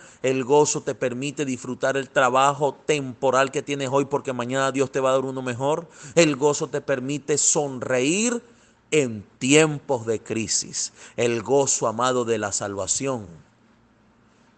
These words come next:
no se compara con nada. Ahora,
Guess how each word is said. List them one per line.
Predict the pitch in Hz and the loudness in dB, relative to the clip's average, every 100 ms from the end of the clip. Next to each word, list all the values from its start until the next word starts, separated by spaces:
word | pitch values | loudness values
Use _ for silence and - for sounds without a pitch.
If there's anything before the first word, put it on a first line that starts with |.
| _ | _
no | 120 127 | -6 -2
se | - 107 | -2 -4
compara | 110 104 87 107 98 92 | -4 -6 -4 -4 -2 -6
con | 110 101 | -8 -10
nada. | 92 92 82 71 - _ - - | -6 -6 -6 -10 -16 _ -20 2
Ahora, | 156 170 156 139 | 8 10 8 4